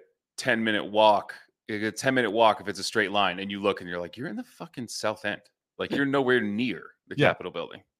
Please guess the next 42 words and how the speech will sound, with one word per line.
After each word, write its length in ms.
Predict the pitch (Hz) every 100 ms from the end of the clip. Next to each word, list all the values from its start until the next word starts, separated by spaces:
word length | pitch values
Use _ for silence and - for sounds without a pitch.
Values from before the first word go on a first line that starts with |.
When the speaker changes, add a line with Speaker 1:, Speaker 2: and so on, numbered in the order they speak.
| _ -
Speaker 1:
Like, 160 | 117 -
you, 80 | 151
Speaker 2:
Yeah. 40 |
Speaker 1:
the, 120 | 135
where 200 | 120 131
the 80 | 123
skyline 540 | - 107 110 120 127
is, 160 | 135 127
is, 120 | 98
like, 140 | 98 120
you're 160 | 160
on, 100 | 202
like, 280 | 196 - - _ _ _ _ _
the 60 | 104
Mass 260 | 101 113 -
Pike, 320 | 123 92 -
like, 140 | 87
heading 220 | 110 104 82
Speaker 2:
Yeah. 100 | 76
Speaker 1:
in. 40 | _ -
Like, 140 | 76 107
you're, 160 | 107
like, 100 | 117
Speaker 2:
Yeah. 60 | 92
Speaker 1:
near 120 | 98
Quincy. 460 | - 98 92 85 -
There's 160 | 107 104
no 140 | 120
Speaker 2:
Dead 80 | 120
Speaker 1:
way. 280 | 104 90 76
Speaker 2:
sprint. 240 | 113 104 _
They 80 | 143
made 100 | 143
a 80 | 117
dead 300 | - 127 120
sprint. 600 | - - - 120 131 131 - - -
Speaker 1:
Ten-minute 440 | 120 113 107 104 87
walk? 360 | 90 110 -
Like, 140 | 82 -
no 160 | 101 98
way, 180 | 82 58
man. 100 | 53